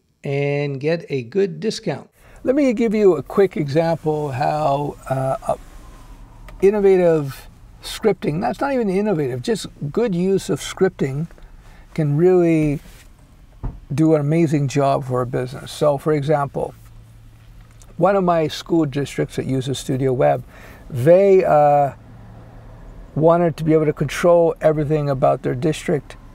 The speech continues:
remotely. So what they do is they manage everything through their database.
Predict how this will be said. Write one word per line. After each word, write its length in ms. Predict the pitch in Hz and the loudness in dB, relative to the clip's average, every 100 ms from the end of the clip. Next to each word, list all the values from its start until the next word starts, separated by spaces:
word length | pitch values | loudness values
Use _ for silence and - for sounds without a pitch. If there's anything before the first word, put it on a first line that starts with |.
| - | -8
remotely. 560 | - 165 185 226 - - - - - - - - - - | -2 2 2 0 -4 -10 -14 -16 -16 -14 -14 -12 -10 -10
So 160 | - 147 | -2 0
what 160 | 160 | 0
they 140 | 180 202 | 0 0
do 460 | 180 240 202 156 | 0 0 2 2
is 160 | 147 147 | 0 0
they 140 | 160 | 0
manage 360 | 160 165 185 170 | 0 2 0 0
everything 460 | 160 151 131 143 143 | 0 -2 -4 -4 -4
through 240 | 151 135 | -4 -4
their 220 | 127 139 | -2 -4
database. 720 | 123 143 147 147 143 - - | -2 -2 -2 -4 -8 -10 -14